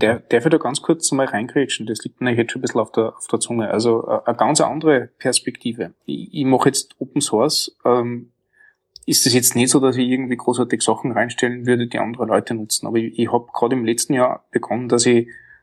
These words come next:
ähm, einiges contribute zu anderen Projekten, äh, und da hab ich gesehen, also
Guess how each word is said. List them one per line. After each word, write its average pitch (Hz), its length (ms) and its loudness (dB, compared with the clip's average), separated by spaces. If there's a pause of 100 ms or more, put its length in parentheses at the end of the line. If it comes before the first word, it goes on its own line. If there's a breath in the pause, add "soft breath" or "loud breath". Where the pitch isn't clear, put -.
(200 loud breath)
ähm, 117 580 0
einiges 113 420 2
contribute 143 680 0
zu - 100 -2
anderen 139 360 -4
Projekten, 147 760 -2
äh, 127 300 4 (100)
und 123 500 -8
da 123 60 6
hab 117 80 0
ich 127 120 2
gesehen, - 300 -2
also - 200 -6